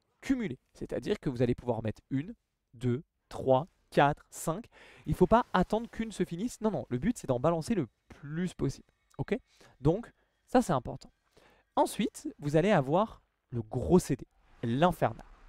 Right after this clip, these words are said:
Alors, tout simplement, l'infernal, c'est très important, vous allez le voir. Ça va tout simplement invoquer un infernal à l'endroit,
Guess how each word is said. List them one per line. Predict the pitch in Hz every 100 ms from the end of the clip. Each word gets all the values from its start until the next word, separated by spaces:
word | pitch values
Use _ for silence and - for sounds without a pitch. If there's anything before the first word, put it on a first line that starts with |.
| - - - -
Alors, | 160 113
tout | 240
simplement, | 392 - 139
l'infernal, | 208 170 220 208 127 127 - _
c'est | - - 214 523 _ _ _
très | - 247
important, | 175 120 -
vous | 196 110
allez | 107
le | 98
voir. | 127 226 _ _ - -
Ça | - 175
va | 165
tout | 233
simplement | 262 - 180 139 - -
invoquer | 247 233 208 - 170 143 _ _
un | 220 226
infernal | 196 170 147 131
à |
l'endroit, | 117 110 117 202